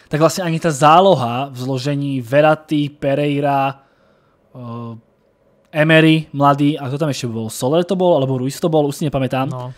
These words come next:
Speaker 1: Tak vlastne tá záloha mu ani tie lopty vlastne nedávala.
Speaker 2: No jasný, kámo, ale
Speaker 1: To je tiež dôležité povedať, že vlastne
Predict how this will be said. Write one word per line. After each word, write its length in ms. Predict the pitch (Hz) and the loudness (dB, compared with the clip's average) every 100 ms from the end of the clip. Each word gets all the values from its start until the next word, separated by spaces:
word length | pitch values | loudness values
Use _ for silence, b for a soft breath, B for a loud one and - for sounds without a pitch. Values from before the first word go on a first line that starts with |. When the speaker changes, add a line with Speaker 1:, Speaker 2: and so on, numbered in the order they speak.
| b | b
Speaker 1:
Tak 80 | - | 0
vlastne 240 | 151 180 | 0 2
tá 80 | 156 | -2
záloha 380 | 143 143 170 208 143 | 0 4 6 4 2
mu 80 | 143 | -2
ani 240 | 139 135 | -4 -6
tie 80 | 143 | -4
lopty 160 | 131 127 | -6 -6
vlastne 320 | 123 - 123 | -8 -8 -6
nedávala. 560 | 123 190 170 110 104 - _ _ _ _ _ _ _ | 0 2 2 -2 -10 -14 _ _ _ _ _ _ _
Speaker 2:
No 160 | 123 | -10
jasný, 400 | 156 160 - 180 | -8 -8 -8 -8
kámo, 320 | 160 147 143 | -6 -8 -8
ale 240 | 139 143 139 - | -10 -10 -12 0
Speaker 1:
To 0 | |
je 80 | 180 | 2
tiež 220 | 170 202 254 | 6 6 6
dôležité 320 | 208 151 147 | 4 2 0
povedať, 320 | 143 156 151 | 0 0 2
že 40 | 151 | 0
vlastne 240 | 147 175 | -2 -2